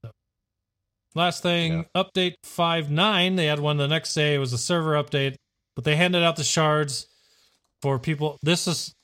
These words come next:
Speaker 1: <laughs> I'm not gonna give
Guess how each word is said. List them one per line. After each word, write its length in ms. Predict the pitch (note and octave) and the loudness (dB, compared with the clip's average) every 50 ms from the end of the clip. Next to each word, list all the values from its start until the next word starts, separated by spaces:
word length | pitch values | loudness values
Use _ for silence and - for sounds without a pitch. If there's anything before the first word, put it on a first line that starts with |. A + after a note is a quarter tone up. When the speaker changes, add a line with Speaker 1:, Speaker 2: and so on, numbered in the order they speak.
| _ _ - | _ _ -10
Speaker 1:
<laughs> 60 | C3+ - - - _ _ _ _ _ _ _ _ _ _ _ _ _ _ _ _ _ _ _ _ _ _ _ _ _ _ _ _ _ _ _ _ _ _ _ _ _ _ _ _ _ _ _ _ - | -10 -10 -10 -16 _ _ _ _ _ _ _ _ _ _ _ _ _ _ _ _ _ _ _ _ _ _ _ _ _ _ _ _ _ _ _ _ _ _ _ _ _ _ _ _ _ _ _ _ -10
I'm 100 | C#3+ D#3 | -6 -4
not 140 | E3+ F#3 F3+ | -2 -2 -2
gonna 160 | F#3 F#3 E3+ | -2 -4 -2
give 360 | D3+ E3+ F3 E3+ D3+ C#3 - | 0 0 0 0 0 -4 -10